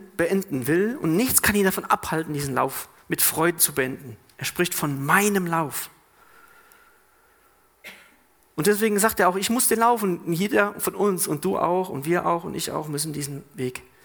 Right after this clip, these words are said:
laufen. Und deswegen brauchen wir Ausdauer. Und dafür will uns Gott aber trainieren. Er will da unser Trainer sein in dieser Ausdauer. Damit wir in dem Kampf, der vor uns liegt,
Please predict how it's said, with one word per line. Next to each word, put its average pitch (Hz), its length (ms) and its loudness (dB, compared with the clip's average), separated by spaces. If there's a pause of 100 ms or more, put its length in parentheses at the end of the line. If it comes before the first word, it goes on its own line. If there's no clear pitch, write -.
(600)
laufen. 120 380 -6 (1120)
Und - 160 -12
deswegen 143 260 -2
brauchen 120 280 -2
wir - 140 -6
Ausdauer. 135 640 -2 (720)
Und - 120 -4
dafür 190 260 4
will 202 100 2
uns 185 140 2
Gott 196 160 0
aber 160 380 0 (180)
trainieren. 170 440 0 (1500)
Er 185 200 4
will 185 100 0
da 170 140 2
unser 143 260 0
Trainer 160 320 0
sein 147 240 -2 (120)
in 143 120 -2
dieser 131 300 -4
Ausdauer. 104 460 -6 (640)
Damit 127 340 -6
wir 143 80 0
in 135 60 -2
dem 135 140 -2
Kampf, 226 340 0
der 160 120 4
vor 202 240 2
uns 185 200 2
liegt, 165 340 0